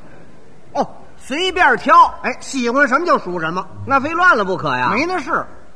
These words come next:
Speaker 1: 拿您举个例子。
Speaker 2: 可以。
Speaker 1: 您那个小孙孙，
Speaker 2: 嗯。
Speaker 1: 今年五岁了。
Speaker 2: 对，对，对。
Speaker 1: 我一问他，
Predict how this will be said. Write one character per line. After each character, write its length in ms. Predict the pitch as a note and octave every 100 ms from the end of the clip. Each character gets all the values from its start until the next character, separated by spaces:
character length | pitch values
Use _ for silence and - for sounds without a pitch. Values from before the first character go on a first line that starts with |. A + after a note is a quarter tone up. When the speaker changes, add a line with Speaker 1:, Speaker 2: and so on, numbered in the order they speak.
| -
Speaker 1:
拿 160 | A#3
您 180 | D4+ D#4
举 160 | B3 A#3+
个 60 |
例 180 | C4+ C#4
子。 160 | A#3+ G#3+
Speaker 2:
可 180 | - A#3
以。 240 | C4 F3+ G3 - -
Speaker 1:
您 180 | A3+ D#4+
那 180 | D#4
个 300 | C4+ C4 B3 - - - - -
小 300 | - G#3 G#3
孙 260 | G#3+ C#4+ C4+
孙， 200 | G#3 F3 - - -
Speaker 2:
嗯。 120 | - G#3+
Speaker 1:
今 200 | C#4+ C#4+
年 220 | B3 C4
五 240 | G#3+ C#3
岁 240 | D#3+ A#3 G3+
了。 80 | D#3
Speaker 2:
对， 160 | F#3+
对， 140 | F3+ D#3+
对。 160 | D#3 -
Speaker 1:
我 140 | D3+ G3+
一 100 | A#3
问 220 | C4 A3+
他， 180 | F3+